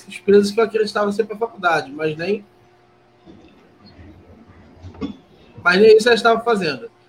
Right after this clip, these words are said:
Estou saturado com toda essa situação. Um dos ac-, um dos acusados administra a empresa e acaba de perder um contrato devido a toda essa história criativa dela, sendo que o tal sequer estava no estado. Se você conseguir aconselhar minha filha novamente pro caminho de bem, eu agradeço, pois já desisti.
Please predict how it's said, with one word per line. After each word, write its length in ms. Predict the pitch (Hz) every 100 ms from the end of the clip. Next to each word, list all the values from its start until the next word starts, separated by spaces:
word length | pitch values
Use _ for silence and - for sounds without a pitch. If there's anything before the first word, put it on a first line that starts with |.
| _ _
Estou 180 | 247
saturado 500 | 254 285 277 254 254 254
com 140 | 247
toda 200 | 247 240
essa 160 | 226 226
situação. 540 | - 254 208 151 139 226
Um 80 |
dos 100 | 233
ac-, 220 | 277 269 226 214
um 120 | 269
dos 100 | 240
acusados 560 | 269 - 214 240 247 220
administra 520 | 220 226 233 226 247
a 40 |
empresa 500 | 226 202 202 156 - - _ _ _
e 80 | 202
acaba 320 | 208 214 226
de 60 | 233
perder 300 | - 214 220
um 80 | 233
contrato 460 | 247 - 208 226 202
devido 220 | 190 208
a 40 |
toda 180 | 208 220
essa 100 | 214
história 320 | - 226 214
criativa 440 | 214 226 214 196 220
dela, 320 | 160 139 - _ _ _ _
sendo 300 | - 240 262
que 80 | 269
o 60 |
tal 140 | - 247
sequer 380 | 262 220 233 240
estava 400 | - - 208 214
no 80 | 226
estado. 400 | - 151 135 - _ _ _ _
Se 20 | 247
você 160 | 254 294
conseguir 280 | 277 277
aconselhar 540 | 277 277 247 254 233 226
minha 200 | 233 208
filha 220 | 202 220
novamente 480 | 208 208 190 196 208
pro 100 | 214
caminho 320 | 202 190 190
de 80 | 190
bem, 220 | 170 214
eu 100 | 208
agradeço, 520 | 214 240 254 202 156 -
pois 160 | 185 170
já 140 | 185
desisti. 500 | 190 214 - 147 123